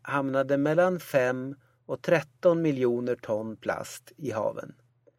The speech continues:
Det har amerikanska forskare räknat ut.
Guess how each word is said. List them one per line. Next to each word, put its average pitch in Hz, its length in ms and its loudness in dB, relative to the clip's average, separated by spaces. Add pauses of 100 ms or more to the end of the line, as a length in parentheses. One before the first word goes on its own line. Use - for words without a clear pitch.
(380)
Det 131 60 4
har 139 120 12
amerikanska 151 760 6
forskare 151 640 4
räknat 107 440 -2
ut. - 160 -10